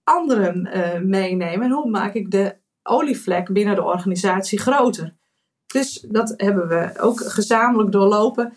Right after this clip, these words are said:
En aan het einde van de rit kwam ik eigenlijk vooral tot de conclusie van, "Goh, er is één iemand enorm veranderd en dat ben ik. En in welke mate past de organisatie waarin ik werk nog bij mij? Van, eh, zijn wij nog het ideale setje zoals dat, eh,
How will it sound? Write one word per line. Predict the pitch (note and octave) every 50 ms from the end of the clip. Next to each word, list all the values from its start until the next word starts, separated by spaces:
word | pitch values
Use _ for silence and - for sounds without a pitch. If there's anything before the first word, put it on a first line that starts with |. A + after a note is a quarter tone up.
| _ _ _
En | _ A#3 B3 A#3
aan | A3+ A3
het | G#3+ G#3 -
einde | - - C4 D4+ D4+ C4
van | - - G3 F#3+ F#3+
de | F#3 F3+
rit | F3+ F#3 G3+ A3 - - - _ _ _ _ _ _
kwam | - B3+ B3+ B3 A#3
ik | -
eigenlijk | - A3 A3+ G#3+ A3 G#3 G3 -
vooral | - G3 F#3+ G#3 A3+ B3+ -
tot | - G3 F#3+
de | G#3 F#3+
conclusie | - G3 F#3+ F#3+ - G3+ G#3 G3 G3 - G3 F#3+ G3
van, | G#3 G3
"Goh, | - - D4+ C#4 G3 F#3 - - _ _ _ _ _ _ _ _
er | - A#3 G#3+
is | G#3+ G#3+ -
één | - A#3+ B3 D4 D4+
iemand | B3 A3 G3 F#3 F3+ F#3 F#3+
enorm | - G3+ G3+ G#3 A3 G#3+ G#3 G3+ G3 F#3+
veranderd | - - G3 A3 C4+ D4 C#4 G#3+ E3+ G#3+ B3+ - - - - _ _ _ _ _ _ _ _
en | B3+ B3+ A#3+
dat | B3 B3+ A#3 F#3+
ben | F#3+ F#3 G#3
ik. | C#4+ F4 C#4 - - - _ _ _ _ _ _ _
En | - A#3 A3+ A#3
in | A3 G#3+
welke | G#3 A3+ A#3+ C4+ C#4 C4+ G#3
mate | G3 F#3+ F#3 F3+ F#3+ F#3+ F#3+ F#3+ F#3 F3+ F3+ F3+ - _ _ _ _ _ _
past | - A#3 A3+ - -
de | G3
organisatie | - F#3+ G3 F#3+ F#3 G3 F#3 F3+ F3+ - A3+ A3 A3+ - - - - F#3+ F#3
waarin | F#3 F3+ F#3 F#3 F#3 F3 F3
ik | E3+ E3+
werk | F3+ G3 A#3+ A#3 G3+ G3+ G3 - - - - _
nog | G3 F#3 E3+ E3 D#3+ D#3
bij | E3+ G#3 C4 D4+ D#4+ C#4+
mij? | G#3 E3+ D#3+ E3+ F3+ F3+
Van, | - F#3+ F3+ F3+ F3+ F3+
eh, | - F3 F3 F3+ E3+ E3+ E3+ F#3
zijn | G3+ G3 - - C4 C4+ C#4+ C4+
wij | A3 F#3 F3+ F#3+
nog | F#3+ F#3+ G3 G3+ G3 - - -
het | - F3 F3+ F3+ F3+
ideale | - G#3 G3+ F#3 F3+ F3+ F3 E3+ E3 E3 E3 F3
setje | F3+ - C#4 E4 F4+ - - G3+ F#3+
zoals | F#3 - G3 F#3 F3 F3+ F3+
dat, | F#3 F3+ F3+ F3+ - -
eh, | F#3 E3+ E3+ F3 E3+ E3+ E3+ E3+ - - - - -